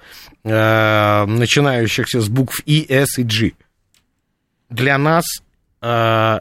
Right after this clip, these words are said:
пятиэлементная модель общая. Хотя,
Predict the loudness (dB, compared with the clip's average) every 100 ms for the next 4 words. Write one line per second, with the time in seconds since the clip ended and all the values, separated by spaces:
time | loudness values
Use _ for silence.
0 | -4 -16 -8 0 2 2 -2 -8 -4 -2
1 | -2 -4 -6 -6 -4 -6 -4 -2 -2 -2
2 | _ _ _ _ -2 0 -2 -8 -10 -16
3 | _ _ -10 -8 -6 -2 -2 -2